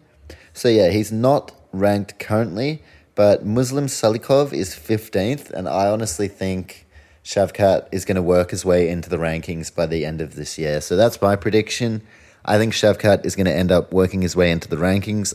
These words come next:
I, I think he can be a top ten, even potentially a top five welterweight if given some time. He looks an incredible prospect, uh, and yeah, definitely one to watch. Shavkat, uh,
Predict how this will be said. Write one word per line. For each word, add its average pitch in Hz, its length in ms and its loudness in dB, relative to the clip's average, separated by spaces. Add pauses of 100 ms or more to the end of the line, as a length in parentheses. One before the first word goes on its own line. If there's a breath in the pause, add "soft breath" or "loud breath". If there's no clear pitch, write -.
I, 101 180 4
I 98 60 2
think 101 180 -6
he 98 80 -4
can 87 160 -4
be 82 140 0
a 78 40 0
top - 360 -4
ten, 101 420 0 (300 loud breath)
even 123 180 4
potentially 131 580 0
a 71 60 2
top - 300 -4
five 98 440 2
welterweight 113 600 2 (340 soft breath)
if - 180 -6
given 95 240 0
some 90 240 -6
time. 107 480 0 (380 soft breath)
He 101 80 -4
looks 98 180 -2
an 104 160 -2
incredible 101 600 2
prospect, 87 720 0
uh, 85 380 0
and 82 180 -4
yeah, 87 200 4 (240)
definitely 101 640 2
one 87 360 0
to 87 100 -8
watch. 80 360 0
Shavkat, 85 680 -2 (500 soft breath)
uh, 82 540 0